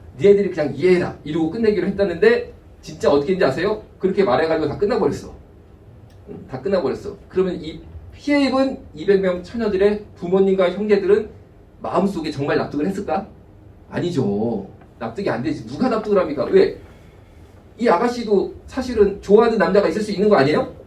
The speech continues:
처녀인데 결혼하고 싶은, 같은 동네에, 아, 정말 내 마음에 딱 맞는, 서로 이렇게 데이트한다고 그럴까? 뭔가 서-, 서로 대화가 되는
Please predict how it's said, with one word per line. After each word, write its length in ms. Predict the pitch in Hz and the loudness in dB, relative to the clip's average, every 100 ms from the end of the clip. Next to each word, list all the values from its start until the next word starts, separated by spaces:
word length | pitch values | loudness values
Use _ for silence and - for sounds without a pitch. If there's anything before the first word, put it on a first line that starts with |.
| - - - - - | -20 -20 -20 -20 -20
처녀인데 560 | - 262 240 190 - - - - | -4 0 2 2 0 -6 -20 -10
결혼하고 400 | 190 208 220 208 | 2 4 6 4
싶은, 440 | 196 - 202 160 - - - - | 2 0 -4 -4 -12 -20 -20 -16
같은 280 | - 196 214 | -10 -4 -2
동네에, 640 | 180 180 165 170 - - - - - - | 0 0 0 0 0 -2 -8 -20 -20 -10
아, 80 | 185 | -6
정말 220 | 190 190 | -2 2
내 120 | - | 4
마음에 220 | 185 180 | 2 0
딱 280 | 180 - 220 | -4 -14 -4
맞는, 240 | 214 175 165 | 0 0 -4
서로 240 | - 233 | -4 0
이렇게 200 | 185 - | 0 0
데이트한다고 500 | 143 151 190 196 180 | -4 -4 -2 0 0
그럴까? 200 | 139 127 | 0 -2
뭔가 180 | 135 135 | -2 -2
서-, 120 | 143 - | -4 -4
서로 180 | 220 | 0
대화가 360 | 196 151 196 190 | 2 6 6 6
되는 480 | 139 135 147 135 104 | 4 2 2 0 -4